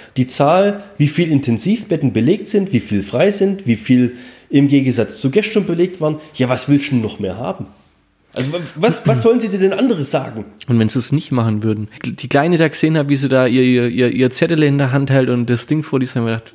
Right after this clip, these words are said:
Speaker 2: was, also wie,
Speaker 1: Ja.
Speaker 2: wie, wie, wie bescheuert sind wir denn jetzt geworden? Oder auf welches Niveau gehen wir jetzt runter eigentlich? Das
Speaker 1: Und die Menge wurde ja beregnet.
Speaker 2: Ja,
Speaker 1: Also das,
Speaker 2: ja.
Speaker 1: die haben ja nicht mit Volldruck reinblasen, sondern die haben einfach die Leute nass gemacht. So nach
Speaker 2: Ja,
Speaker 1: dem Motto,
Speaker 2: klar.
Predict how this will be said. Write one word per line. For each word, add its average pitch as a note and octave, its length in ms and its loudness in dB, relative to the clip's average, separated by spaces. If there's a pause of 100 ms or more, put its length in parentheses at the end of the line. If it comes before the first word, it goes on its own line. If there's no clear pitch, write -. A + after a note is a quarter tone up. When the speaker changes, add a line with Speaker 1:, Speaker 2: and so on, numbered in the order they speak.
(120)
Speaker 2:
was, - 280 -6 (220)
also G#2+ 280 -2
wie, D3+ 320 2 (440)
Speaker 1:
Ja. G2+ 120 -8 (320)
Speaker 2:
wie, C#3 120 4 (120)
wie, C#3 200 2
wie C3 80 0
bescheuert C#3+ 840 2 (160)
sind C#3 220 0
wir C3+ 80 2
denn A#2+ 140 2
jetzt C3 220 -4
geworden? G#2+ 400 -4
Oder A2+ 240 0
auf A2+ 120 -4
welches C#3 280 0
Niveau B2+ 200 2
gehen C3+ 180 0
wir A#2 80 2
jetzt C3 220 0
runter B2+ 240 0
eigentlich? G#2+ 340 -4 (540)
Das - 160 0 (300)
Speaker 1:
Und B2 160 0
die B2 60 4
Menge B2 300 2
wurde B2+ 180 0
ja G#2+ 260 0 (100)
beregnet. B2+ 560 -4 (240)
Speaker 2:
Ja, C3 80 4
Speaker 1:
Also G#2 220 -2
das, - 140 -8
Speaker 2:
ja. C3 100 4
Speaker 1:
die A#2 140 0
haben A2 80 0
ja A2 80 4
nicht G#2+ 160 0
mit A2 100 0
Volldruck B2+ 500 -2
reinblasen, B2 400 0
sondern G#2 120 -2
die A#2+ 140 2
haben A2 60 0
einfach G#2 200 -2
die G#2 80 -8
Leute A#2+ 200 -2
nass C3 240 -2
gemacht. - 280 -4
So G#3+ 80 -6
nach E3+ 80 2
Speaker 2:
Ja, A#2+ 120 4
Speaker 1:
dem A#2 100 4
Motto, B2 200 4
Speaker 2:
klar. B2+ 120 -12